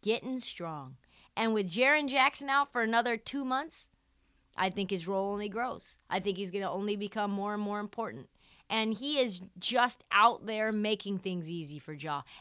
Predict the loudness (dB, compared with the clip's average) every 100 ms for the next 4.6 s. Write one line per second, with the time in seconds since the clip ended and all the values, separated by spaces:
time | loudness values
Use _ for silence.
0 | -2 6 8 10 8 6 4 6 6 6
1 | 6 -4 -8 _ -12 -2 6 6 8 8
2 | 6 4 2 4 6 4 4 8 12 12
3 | 10 _ -12 2 4 8 8 8 6 8
4 | 8 8 12 12 12 10